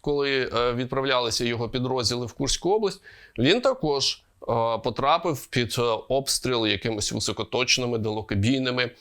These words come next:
реактивними снарядами. А результат, е, м, скажімо так, було їм, м, дуже так погано. А в принципі, скажімо, е,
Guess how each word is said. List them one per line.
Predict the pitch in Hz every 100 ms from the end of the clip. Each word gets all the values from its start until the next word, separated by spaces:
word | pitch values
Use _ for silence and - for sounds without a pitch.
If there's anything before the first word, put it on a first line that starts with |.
| - -
реактивними | 135 131 120 - 107 107 107 104
снарядами. | - 147 196 107 - - - - - -
А | - 113
результат, | 120 127 151 151 196 208 -
е, | 135 - 127 123 120 117 107 - - -
м, | - 147 143 135 131
скажімо | - - 143 139 147
так, | 143 135 131 - - 131 -
було | - 127 123 165 160 147
їм, | 143 139 127 - - - -
м, | 131 131 127 117 123
дуже | 143 123 120
так | - - - - - - _ _ - - -
погано. | 160 139 139 127 101 110 - _ _ - - -
А | - 123 127 123
в | 113 -
принципі, | 175 262 359 - 202 151 110 104 -
скажімо, | - - - 127 156 156 151 143 -
е, | - - _ _ _ -